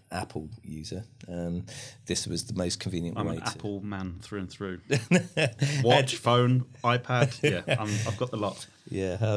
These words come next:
Speaker 1: I, I'm kind of an Android guy.
Speaker 2: What's more important, sales or marketing?
Speaker 1: Well,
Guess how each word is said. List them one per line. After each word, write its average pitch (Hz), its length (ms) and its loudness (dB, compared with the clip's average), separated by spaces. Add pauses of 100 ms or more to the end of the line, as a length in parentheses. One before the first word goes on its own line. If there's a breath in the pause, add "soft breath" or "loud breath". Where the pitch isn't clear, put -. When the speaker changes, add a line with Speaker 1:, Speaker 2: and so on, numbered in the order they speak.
(100)
Speaker 1:
I, 107 440 2
I'm 98 80 -2
kind 104 220 2
of 92 60 -6
an 87 100 -2
Android 85 440 -6
guy. - 180 -10 (240)
Speaker 2:
What's 147 280 4
more 156 140 6
important, 127 380 0
sales 113 300 0
or 107 60 0
marketing? 101 440 -4 (960 soft breath)
Speaker 1:
Well, 123 360 6